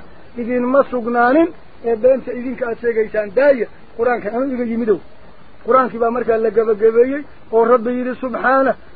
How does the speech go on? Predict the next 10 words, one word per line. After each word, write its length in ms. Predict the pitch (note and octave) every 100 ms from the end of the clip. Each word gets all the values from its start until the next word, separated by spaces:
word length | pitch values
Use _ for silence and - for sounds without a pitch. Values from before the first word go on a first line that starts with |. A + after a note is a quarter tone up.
| -
"Wa 80 | G#3
innahu 360 | A#3+ A#3+ A3+ G#3+ G3
Qur-aankan 500 | A#3 C4 B3 A3+ G3+ - - -
dushiina 400 | C4+ - B3+ A#3 A#3
lagu 220 | A#3+ C4
akhrinayo, 540 | A#3+ B3 B3+ A3+ A3 G3+ - - A3
la 100 | G#3
tadkiratun 760 | A#3 G#3+ D4 C4+ B3 A#3+ A3+
waana 280 | A#3 B3 C4+
wey, 220 | B3 G3+